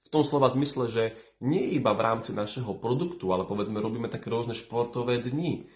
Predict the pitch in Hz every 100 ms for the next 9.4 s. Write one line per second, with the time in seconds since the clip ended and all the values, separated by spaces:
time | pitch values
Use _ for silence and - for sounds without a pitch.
0 | _ - 107 110 107 113 113 113 110 107
1 | - - - 98 95 147 156 143 127 131
2 | 127 127 123 - 156 160 185 196 104 85
3 | 80 85 92 98 107 104 - 101 101 -
4 | 135 135 151 120 95 90 98 - 107 107
5 | - 113 110 110 110 104 - - 170 170
6 | 120 98 101 95 87 80 - _ _ 107
7 | 107 - 120 139 139 143 143 131 - 139
8 | 135 - 151 147 131 98 131 - - 196
9 | 202 156 123 127